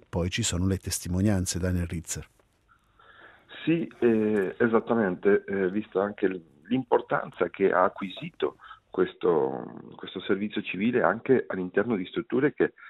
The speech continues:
Speaker 2: svolgono un compito, mh, parecchio importante. Parliamo di case anziani, di ospedali, di strutture per persone con disabilità, e la modifica di legge che entrerà in vigore a gennaio ventisei praticamente va a incidere riducendo le possibilità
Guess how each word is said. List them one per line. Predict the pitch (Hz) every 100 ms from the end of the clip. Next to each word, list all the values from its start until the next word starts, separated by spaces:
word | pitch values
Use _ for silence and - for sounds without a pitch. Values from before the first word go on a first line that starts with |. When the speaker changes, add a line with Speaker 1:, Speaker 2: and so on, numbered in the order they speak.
| -
Speaker 2:
svolgono | - 95 104 104
un | 90
compito, | 98 107 104 - 85 -
mh, | 76 - - - -
parecchio | 92 113 104
importante. | - - 123 113 -
Parliamo | 80 - 87 92
di | 78 82
case | - 82 78
anziani, | 73 - 117 127 113
di | 87
ospedali, | - - 82 95 98 104 - - - -
di | 92
strutture | - 92 98 92
per | - -
persone | 85 104 95
con | 90
disabilità, | 87 90 87 92 98 120 147 - - - _ -
e | 113 101 95 90 85
la | 95
modifica | 110 120 120 107
di | 110
legge | 127 110 -
che | 82
entrerà | 82 92 98
in | 95
vigore | 98 107 104 92
a | 82 80 78
gennaio | - 90 95 95
ventisei | 101 104 123 - - 131 156 156
praticamente | - 101 113 120 110 120 120
va | 92
a |
incidere | 98 104 - 131 104 92 92
riducendo | 101 104 - 117 95
le | 95
possibilità | 92 - 101 104 107 117